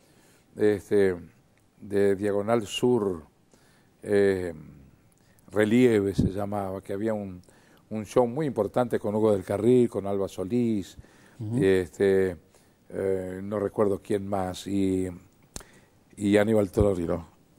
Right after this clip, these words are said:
Speaker 1: Este, en la última hora, el, el Gordo siempre me decía, "Negrito, vení y cantá conmigo". Y entonces cantaba con, con la orquesta de Aníbal Troilo.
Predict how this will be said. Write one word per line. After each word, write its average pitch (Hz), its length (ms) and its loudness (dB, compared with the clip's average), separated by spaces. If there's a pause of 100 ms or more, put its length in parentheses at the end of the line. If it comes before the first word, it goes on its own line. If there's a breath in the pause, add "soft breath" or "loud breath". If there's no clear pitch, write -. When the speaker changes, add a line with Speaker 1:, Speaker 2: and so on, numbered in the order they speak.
(120)
Speaker 1:
Este, 92 640 -8 (440 soft breath)
en 113 200 -2
la 110 100 8
última 135 540 4
hora, 123 380 4 (1120)
el, 113 240 -2 (160)
el 101 240 0
Gordo 110 300 2
siempre 104 340 -6
me 101 80 -2
decía, 107 320 -2
"Negrito, 127 500 0
vení 131 200 0
y 127 40 -6
cantá 120 340 -6
conmigo". 92 540 -6 (960 soft breath)
Y 101 60 -10
entonces 104 320 -2
cantaba 101 560 2
con, 92 280 -10
con 95 220 -6
la 95 60 0
orquesta 101 400 0
de 95 120 2
Aníbal 95 300 0
Troilo. 80 540 -4